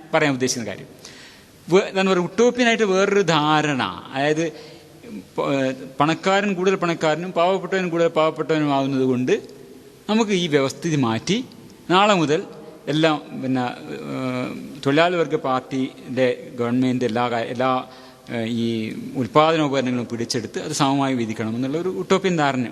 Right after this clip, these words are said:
ഒരു ധാരണ, അതൊരു അസംബന്ധ ധാരണയാണെന്നാണ് ഞാൻ വിചാരിക്കുന്നത്. കാരണം അത്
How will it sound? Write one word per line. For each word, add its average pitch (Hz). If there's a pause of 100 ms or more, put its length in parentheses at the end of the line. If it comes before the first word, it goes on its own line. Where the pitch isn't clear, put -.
ഒരു -
ധാരണ, - (960)
അതൊരു 247 (420)
അസംബന്ധ 196
ധാരണയാണെന്നാണ് 151
ഞാൻ 101
വിചാരിക്കുന്നത്. 120
കാരണം 131
അത് 151